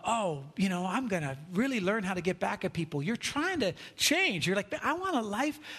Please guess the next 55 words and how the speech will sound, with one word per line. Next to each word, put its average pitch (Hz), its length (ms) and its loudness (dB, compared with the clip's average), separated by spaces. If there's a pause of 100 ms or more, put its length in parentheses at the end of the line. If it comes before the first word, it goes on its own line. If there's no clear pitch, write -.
(120)
that 247 240 2
is 202 160 0
free." 269 840 0 (680)
At 254 120 2
least 330 160 2
that's 294 200 2
how 220 140 2
I 240 160 2
was 247 260 0
when 190 120 -2
I 254 100 0
came 233 240 -2
to 165 80 0
Jesus. 180 320 -2
I 226 120 0
want 330 220 2
a 240 40 -2
life 214 280 -2
that 226 120 -4
was 165 120 -2
free 285 380 0
from 202 200 -4
my 160 160 -4
junk. 220 600 -6 (880)
And 190 80 2
so 247 120 4
he 214 60 2
says, 240 360 0 (1300)
uh, 190 220 2
"That's 262 260 0
not 440 140 2
how 180 160 4
you 151 180 0
learn 151 540 0
the 180 80 2
way 185 140 2
of 156 120 -2
life 175 300 -2
when 185 100 0
you 156 60 2
heard 175 160 2
about 160 240 -2
Christ 190 400 0
and 196 80 0
were 165 80 -2
taught 170 320 0
in 165 100 -2
him 185 180 2
accordance 175 460 -2
with 160 140 -4
the 147 60 -6
truth 269 500 0
that's - 240 -2
in 165 100 2
Jesus. 196 720 -2